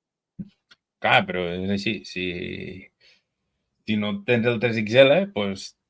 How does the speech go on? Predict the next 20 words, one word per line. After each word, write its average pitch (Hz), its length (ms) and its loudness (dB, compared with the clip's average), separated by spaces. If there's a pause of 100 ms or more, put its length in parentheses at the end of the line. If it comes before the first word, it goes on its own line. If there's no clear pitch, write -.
(260)
te'n 92 160 -8
vas 92 160 -4
a 110 60 2
la 98 120 0
Neox 101 500 -2
o 80 260 -6
a 78 100 -2
Boeing, 101 420 -4
que 90 140 -12
és 90 60 -8
el 90 400 -4
que 104 60 -4
ha 101 60 -2
passat, 98 380 -2
i 92 100 -4
ara 90 180 -2
són 98 280 -4
dotze 101 240 -2
anys 110 220 0
de, 123 160 0